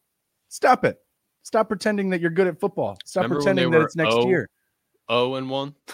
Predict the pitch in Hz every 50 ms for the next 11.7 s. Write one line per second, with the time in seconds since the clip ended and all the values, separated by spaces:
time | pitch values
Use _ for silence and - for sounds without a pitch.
0 | - - - - - - - - _ _ _ _ _ _ _ _ _ _ _ _
1 | - 208 214 214 208 190 240 214 180 139 117 - - - 226 233 - - 180 190
2 | 185 - _ _ _ - - - _ _ _ _ _ _ _ _ _ _ _ _
3 | _ _ _ _ _ _ _ _ _ _ - 180 233 254 233 214 - 240 - -
4 | 139 123 - 190 202 165 220 233 220 180 143 - - - 196 208 214 190 208 202
5 | 202 - - 214 208 208 208 - - 214 208 214 208 202 - - - 220 208 -
6 | 156 139 - - 175 170 160 156 - - - - 190 180 175 - 156 131 - -
7 | 170 170 180 175 165 156 - 175 175 170 165 165 147 127 - - 160 170 180 175
8 | 185 185 185 190 - - 160 156 - - 381 381 - 403 392 415 403 392 403 359
9 | 370 392 403 403 392 392 370 359 330 294 262 - - _ _ - 135 131 170 147
10 | - - - - 233 285 294 285 262 233 240 254 269 269 269 254 - 269 285 285
11 | 277 262 240 220 226 226 226 214 208 - - - - -